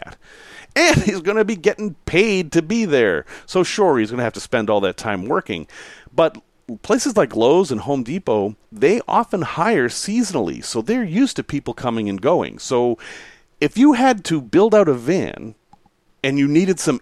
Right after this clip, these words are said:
income as well as access to tools and such, getting a three-month gig at Lowe's or Home Depot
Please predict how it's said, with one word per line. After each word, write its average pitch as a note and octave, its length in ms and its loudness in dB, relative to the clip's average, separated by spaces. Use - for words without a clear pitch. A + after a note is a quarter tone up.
income A3+ 500 2
as A#2 320 0
well B2 560 2
as B2+ 300 -2
access D3 360 -4
to - 120 -14
tools D3+ 340 -4
and B3 160 -4
such, - 400 -2
getting A#3+ 200 2
a B2 60 0
three-month D#3 560 -2
gig D3 240 0
at A2+ 100 0
Lowe's C3+ 380 0
or F#2+ 80 -6
Home B2+ 220 -6
Depot G#2 480 -4